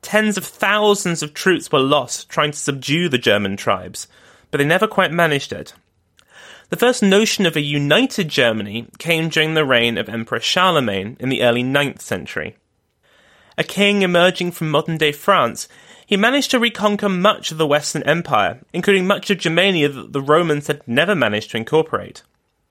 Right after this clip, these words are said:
After his death, his empire was split in three, with his grandson Louis inheriting the German territories. About a century later, after quite a bit of warfare in Italy, one of his successors, Otto, got himself crowned emperor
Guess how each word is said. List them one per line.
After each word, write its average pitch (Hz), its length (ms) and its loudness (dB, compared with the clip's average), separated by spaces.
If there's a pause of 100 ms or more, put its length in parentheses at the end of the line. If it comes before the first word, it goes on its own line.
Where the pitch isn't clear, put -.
(540)
After 196 260 2
his 180 180 -2
death, 175 520 0
his 170 160 -4
empire 185 440 2
was 175 120 -2
split - 280 -2
in 165 140 -4
three, 175 520 -2 (580)
with 151 80 0
his 151 100 -2
grandson 175 540 0
Louis 151 520 2
inheriting 135 600 0
the 117 80 -6
German 110 340 -2
territories. 123 800 -4 (1040)
About 190 260 0
a 190 40 -4
century 202 400 0
later, 185 580 2
after 160 240 -2
quite - 340 0
a 175 60 0
bit 139 140 2
of 131 120 -6
warfare 135 400 2
in 120 80 2
Italy, 160 440 -2 (420)
one 247 160 4
of 277 100 0
his 262 180 0
successors, - 840 -4 (280)
Otto, 131 460 -2 (340)
got 185 160 0
himself 185 400 0
crowned 165 480 2
emperor 175 500 4